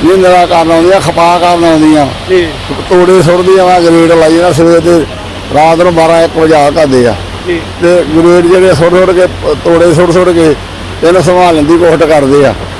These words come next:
Speaker 2: ਜੀ।
Speaker 1: ਪਰ ਇਹ ਦਰਿਆ ਦਾ ਵੀ ਜ਼ੋਰ ਜ਼ਿਆਦਾ ਪਈ ਜਾਂਦਾ ਵਾ।
Speaker 2: ਜੀ।
Speaker 1: ਤੇ ਉਹਦਾ ਉਹ ਕਦੀ ਕਿਦੋਂ ਖਾਰ ਪਾਉਂਦਾ, ਕਦੀ ਕਿਦੋਂ ਖਾਰ ਪੈਂਦਾ।
Speaker 2: ਜੀ।
Speaker 1: ਕੱਲ੍ਹ ਉੱਥੋਂ ਥੋੜ੍ਹਾ ਪਿਛਲੇ ਬੰਨੇ ਥੋ-, ਖਾਰ ਪਈ ਸੀ, ਉਹਦੇ ਥੋੜ੍ਹਾ ਪਾਸਾ ਸਹੀ ਆ।
Speaker 2: ਜੀ।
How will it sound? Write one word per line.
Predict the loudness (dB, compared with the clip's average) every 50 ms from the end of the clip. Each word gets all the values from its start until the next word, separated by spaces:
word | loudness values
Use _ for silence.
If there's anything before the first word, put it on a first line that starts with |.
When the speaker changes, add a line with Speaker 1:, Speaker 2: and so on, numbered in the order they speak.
| -12
Speaker 2:
ਜੀ। | -10 -6 -2
Speaker 1:
ਪਰ | 0 0 2 2 2
ਇਹ | 2
ਦਰਿਆ | 0 0 2 2 2 2 2 2
ਦਾ | 2 2
ਵੀ | 2 2 2 2
ਜ਼ੋਰ | 2 2 2 2 2
ਜ਼ਿਆਦਾ | 2 2 2 2 0 0
ਪਈ | 0 0 0 2
ਜਾਂਦਾ | 2 2 2 2 2 2
ਵਾ। | 2 2 0 -2 -6 -12 -12 -10 -10
Speaker 2:
ਜੀ। | -10 -8 -10 -10 -12 -6 -2
Speaker 1:
ਤੇ | 0
ਉਹਦਾ | 2 2 2 2 2 2 2
ਉਹ | 2 2 0 0 0 -2 -6 -8 -4 0
ਕਦੀ | 0 0
ਕਿਦੋਂ | 2 0 0 0 0 0
ਖਾਰ | 0 0 0 0 0 -2
ਪਾਉਂਦਾ, | -2 0 0 0 2 0 0
ਕਦੀ | 0 0 0 0 2
ਕਿਦੋਂ | 2 2 2 2
ਖਾਰ | 0 0 0 0
ਪੈਂਦਾ। | -2 -2 -2 -2 0 0 0 -2 -2 -6 -12 -14 -10 -8
Speaker 2:
ਜੀ। | -6 -6 -2 0
Speaker 1:
ਕੱਲ੍ਹ | 0 0 2 2
ਉੱਥੋਂ | 2 2 0 2
ਥੋੜ੍ਹਾ | 2 0 0
ਪਿਛਲੇ | 0 0 0 0 2 2 2
ਬੰਨੇ | 2 0 0 2 2 2
ਥੋ-, | 2 0 0 0
ਖਾਰ | 0 0 0 0 0 0
ਪਈ | 0 2
ਸੀ, | 2
ਉਹਦੇ | 2 2 2 2 0 0
ਥੋੜ੍ਹਾ | 0 0 0 0 0
ਪਾਸਾ | 0 0 0 0
ਸਹੀ | 0 -2 -2 0 0 2 0
ਆ। | 0 -2 -4 -10 -12 -14 -14 -12 -12
Speaker 2:
ਜੀ। | -12